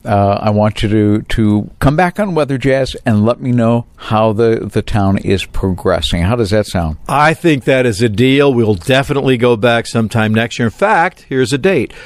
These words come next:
Speaker 2: We have a wedding we have to attend. My nephew is getting married in August, so we'll check it out then. We'll get back to you on Weather Jazz then. How's that sound?
Speaker 1: So next, next August,
Speaker 2: Next August.
Speaker 1: twenty twenty-one.
Speaker 2: Yep.
Speaker 1: Well, that'll be a,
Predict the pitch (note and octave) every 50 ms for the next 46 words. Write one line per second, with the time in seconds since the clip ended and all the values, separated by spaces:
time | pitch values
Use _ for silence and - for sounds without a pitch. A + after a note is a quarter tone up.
0 | - - - B2+ B2 A#2+ A2 A2+ A2 G#2+ A2+ A#2 A#2 B2+ C3 C3 C3+ B2 B2 B2
1 | A#2+ A2+ - - B2 A#2+ A#2 - - C#3 C3+ D3 D3+ C#3 A#2+ A2+ A2 G#2 G2+ G#2+
2 | A2+ A#2+ - C#3 C#3 C#3 C#3 A2 A2 A#2+ A2 A2 G#2+ G#2 G#2+ G#2+ G#2+ G#2+ G#2 G#2
3 | G2+ G2+ G#2 G#2+ A2+ B2+ D3+ F#3+ F#3+ - - - - - - - C3 A#2 A2 G#2+
4 | - - - C#3+ C3 - C3+ B2 B2 B2+ B2+ A#2 - - C3+ C3+ B2 A2+ G#2 F#2+
5 | G#2+ F#2+ - - A2+ A2+ A#2 - - B2 A2+ A2 G#2+ G#2+ G#2+ G2+ G#2 G#2 F2+ A2
6 | G#2 G2+ G2 F#2 - - G2 F#2 F#2 G#2 A2 G2+ F#2+ F#2+ F#2+ - - F2+ E2 -
7 | - G2+ A2+ A#2 A#2 B2 C3+ - - - - - B2+ B2+ C3 - C3+ B2 C3+ E3+
8 | - - - D#3+ E3 E3+ E3 F3+ E3 B2 B2+ - - - C3 B2+ C3 C3+ D3 E3+
9 | E3+ - - - - C3 C3+ D3 D3+ E3 E3 D#3+ C#3+ C#3 C#3+ D3 D#3+ E3+ F3+ F#3
10 | F3 C#3+ A#2 G#2 G2 G2+ A2 - C#3 C3 C#3 A#2+ B2+ C#3 C#3+ E3+ G3+ F#3+ D3+ C3
11 | B2+ A#2 A2+ A2+ A2+ -